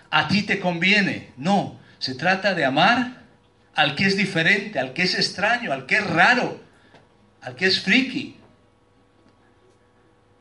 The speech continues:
al que es diferente a mí, ¿vale? Uso diferentes términos para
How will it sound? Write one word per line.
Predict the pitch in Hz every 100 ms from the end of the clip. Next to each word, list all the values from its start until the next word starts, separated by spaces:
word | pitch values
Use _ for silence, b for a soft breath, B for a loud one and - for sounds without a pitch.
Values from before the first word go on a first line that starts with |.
| _ _ _ _ _ b b b b b _ _ -
al | 120
que | 131
es | 143
diferente | - 123 147 214 160
a |
mí, | 190 269 - - _ _ _ -
¿vale? | 113 - - b b b b b
Uso | 151 151
diferentes | 196 180 180 170 165
términos | 190 190 196 196 -
para | 156 143 143 139 -